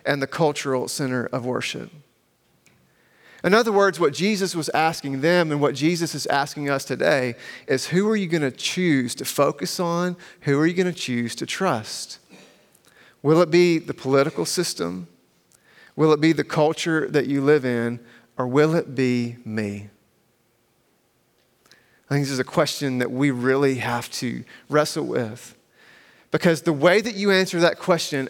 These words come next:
of, "Who do you say Jesus is?" is going to drive everything in your life.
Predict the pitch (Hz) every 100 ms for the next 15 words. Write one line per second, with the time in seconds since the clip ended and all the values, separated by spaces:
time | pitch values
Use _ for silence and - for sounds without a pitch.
0 | - 143 117 143 208 247 170 156 151 185
1 | 214 - 208 196 185 113 151 180 151 175
2 | - 175 165 135 - - - - 147 151
3 | 226 233 - 180 151 190 190 180 - 208
4 | 269 262 233 - 175 165 160 165 160 156
5 | 143 127 113 - - -